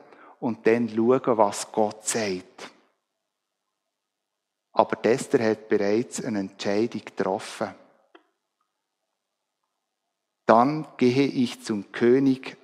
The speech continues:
auch wenn es gegen das Gesetz ist. Komme ich um, so komme ich um.“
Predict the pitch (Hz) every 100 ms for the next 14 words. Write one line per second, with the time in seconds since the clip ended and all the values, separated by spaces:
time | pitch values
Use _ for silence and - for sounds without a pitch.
0 | _ 120 107 - 107 117 123 - - 110
1 | 110 120 113 110 - - 101 101 98 -
2 | 101 95 - - - _ _ _ _ -
3 | - 135 143 127 110 - - 139 139 151
4 | 165 - _ _ _ _ _ _ _ _
5 | - 104 - 107 104 107 110 107 - -
6 | 101 98